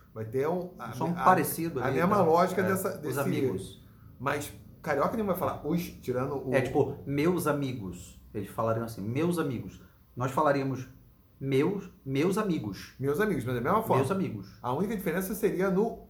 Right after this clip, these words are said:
Speaker 1: gos, ali, porque tá fechando sílaba.
Speaker 2: Isso.
Speaker 1: Meu, mas se fosse assim, meus amigos altos,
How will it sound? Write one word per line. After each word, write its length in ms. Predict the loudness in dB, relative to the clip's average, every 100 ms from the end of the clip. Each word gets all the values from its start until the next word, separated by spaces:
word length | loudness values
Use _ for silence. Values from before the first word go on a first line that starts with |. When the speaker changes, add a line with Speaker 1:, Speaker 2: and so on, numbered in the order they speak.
| -20 -14
Speaker 1:
gos, 640 | -10 4 6 6 2 -10 -8
ali, 300 | -6 -4 -4
porque 520 | -6 -6 -4 -4 -6 -12 -20 -20 -20 -20 -6
tá 120 | -4
fechando 340 | -2 -2 -4
sílaba. 560 | -4 0 0 2 -2 -6 -8
Speaker 2:
Isso. 400 | -4 -4 -6 -12 0
Speaker 1:
Meu, 220 | 4 4
mas 140 | 2 -4
se 40 |
fosse 180 | -2 -4
assim, 140 | -4 -2
meus 280 | 4 6 6
amigos 460 | 2 -2 -2 -2
altos, 400 | 0 0 -2 -8